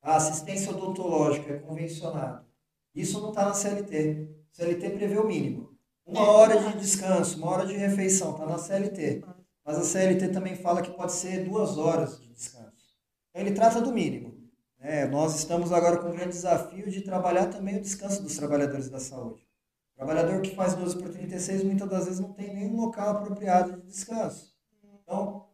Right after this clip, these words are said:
Speaker 1: muitas empresas boas têm, ou outras não. Então, a gente tá tentando trabalhar esse diálogo através da convenção.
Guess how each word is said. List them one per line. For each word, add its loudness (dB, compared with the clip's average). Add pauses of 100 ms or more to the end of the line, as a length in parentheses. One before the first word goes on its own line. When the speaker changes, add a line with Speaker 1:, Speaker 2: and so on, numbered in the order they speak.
(140)
Speaker 1:
muitas 0
empresas -2
boas 0
têm, -8 (120)
ou 0
outras 2
não. -2
Então, -8
a -2
gente -2
tá -4
tentando -4
trabalhar 4
esse 2
diálogo 2
através -2
da -4
convenção. -8